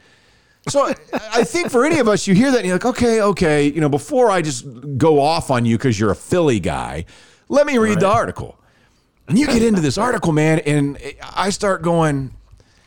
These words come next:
Speaker 2: Well?
Speaker 1: I, I, I, he's not wrong. I mean, he's just not wrong. And some of these things you and I have talked about throughout the course of the last few months.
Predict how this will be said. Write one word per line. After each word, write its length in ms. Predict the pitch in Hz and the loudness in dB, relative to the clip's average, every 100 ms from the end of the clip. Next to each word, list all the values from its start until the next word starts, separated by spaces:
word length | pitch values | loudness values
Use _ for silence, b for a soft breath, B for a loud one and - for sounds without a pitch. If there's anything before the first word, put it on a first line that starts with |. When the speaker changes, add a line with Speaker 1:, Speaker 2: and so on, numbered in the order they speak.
| b b - | b b -14
Speaker 2:
Well? 400 | 101 117 170 427 | -8 -4 -4 -4
Speaker 1:
I, 100 | - - | -8 -6
I, 100 | - - | -8 -4
I, 280 | - - - 494 - | -6 -4 -4 -4 -2
he's 280 | 139 165 147 | 0 2 2
not 280 | 196 254 | 2 2
wrong. 500 | 240 311 269 226 226 175 | 2 4 2 -2 -6 -4
I 80 | 147 | 0
mean, 220 | 151 151 | 2 2
he's 240 | 185 180 | 0 -2
just 260 | 113 202 185 | -2 -2 0
not 240 | 196 208 | -2 0
wrong. 220 | 190 214 | 0 0
And 100 | 214 | 0
some 180 | - 311 | -2 -2
of 80 | 359 | 0
these 200 | 269 - | 0 0
things 260 | 220 226 185 | 0 0 2
you 100 | 254 | 0
and 80 | |
I 120 | 226 277 | 2 0
have 100 | - | 0
talked 300 | 127 107 110 | -2 -2 0
about 340 | 104 127 - | 0 0 -2
throughout 540 | - - - 190 196 | -12 -20 0 2 2
the 60 | 190 | 0
course 340 | - 208 196 | 2 2 2
of 40 | 190 | 0
the 60 | |
last 320 | 190 196 185 - | 2 2 0 -2
few 100 | 214 | 0
months. 520 | 233 277 - - | 0 0 -6 -14